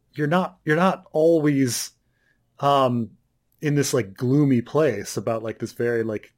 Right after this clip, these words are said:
you know, honored material, because you've got a fucking character like, s-, like Littlefinger just laughing at every sh-, at everything, right?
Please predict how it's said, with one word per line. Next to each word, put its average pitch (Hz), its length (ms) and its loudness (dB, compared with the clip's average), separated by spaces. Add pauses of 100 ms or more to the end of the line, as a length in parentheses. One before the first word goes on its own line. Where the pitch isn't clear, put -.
(420)
you 123 80 -8
know, 110 260 -8 (140)
honored 131 400 -2
material, 110 640 -2
because 127 260 -2
you've 151 100 -8
got 180 140 2
a - 20 -8
fucking 156 300 -2
character 147 380 0
like, 123 140 -2
s-, - 280 -12
like 127 220 -4
Littlefinger 131 580 -4 (220)
just - 240 -6 (100)
laughing 139 500 0
at 110 120 -8
every 101 180 -10
sh-, - 140 -12
at 127 240 -10
everything, 110 640 -10
right? 120 280 -10